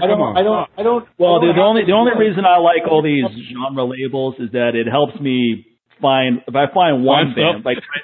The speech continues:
Speaker 3: well, uh, there's a band called Slaughter to Prevail, right? They're considered deathcore, and I like them. So when I found them, I wanna hear other bands like that, and then I find Die Hard is Murder and Fit for an Autopsy and so forth, and these are other great bands. But when people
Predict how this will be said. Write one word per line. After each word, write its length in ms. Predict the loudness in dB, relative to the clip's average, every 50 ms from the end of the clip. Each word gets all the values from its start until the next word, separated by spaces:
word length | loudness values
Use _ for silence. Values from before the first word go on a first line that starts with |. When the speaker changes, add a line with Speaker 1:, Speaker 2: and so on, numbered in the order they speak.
| -12 -14 -16 _ _ _ _ _ 0
Speaker 3:
well, 200 | 2 2 2 2
uh, 60 | 0 2
there's 160 | 2 2 2 2
a 20 | 0
band 260 | 0 0 0 0 2
called 180 | 2 0 0 0 0
Slaughter 300 | 0 2 4 4 2 2
to 100 | 0 -4
Prevail, 460 | -6 -6 -4 0 0 0 0 0 -2
right? 220 | -4 -4 -4 -4 -4
They're 140 | -4 -4 -4
considered 420 | -6 -8 -6 -4 -4 -4 -4 -6
deathcore, 380 | -6 -8 -8 -10 -10 -10 -10 -8
and 80 | -6 -4
I 60 | -2
like 320 | 0 2 2 0 0 -4 -8
them. 140 | -10 -10 -8
So 60 | -4
when 80 | -2 0
I 160 | 0 0 0
found 300 | 2 2 2 2 2 2
them, 360 | 2 2 2 2 0 0 -2 -4 -2
I 40 | 0
wanna 240 | 0 2 2 0 0
hear 180 | 0 2 2 2
other 200 | 2 2 0 0
bands 320 | 0 -2 -2 -4 -6 -6
like 320 | -4 0 0 0 0 0 -2 -4
that, 220 | -4 -4 -4 -6 -6
and 100 | -6 -4
then 100 | -2 -2
I 120 | -2 -4 -4 -6
find 280 | -6 -6 -6 -8 -6
Die 180 | -4 -4 -2 -2
Hard 200 | -2 -2 -4 -6
is 80 | -8 -8 -2
Murder 480 | 0 2 2 4 4 4 4 4 4
and 120 | 2 0 -2 -4
Fit 140 | -6 -6 -6 _
for 140 | -6 -4
an 60 | -2 0
Autopsy 640 | 0 0 0 0 0 0 0 0 0 -2 -4 -8 -6
and 100 | -8 -6 -4
so 140 | -2 -2 -2
forth, 320 | -2 -2 -2 -2 -2 -4
and 100 | -4 -4
these 160 | -2 -2 0
are 100 | 0 0
other 180 | 0 2 0 -2
great 280 | -2 -4 -4 -4 -6 _
bands. 300 | -14 -16 -16 -16 -18 _ _ _ _ _ _ _ _ _ _ _ _ _
But 180 | 0 0 2 2
when 140 | 0 0 0
people 340 | 0 -2 0 2 2 0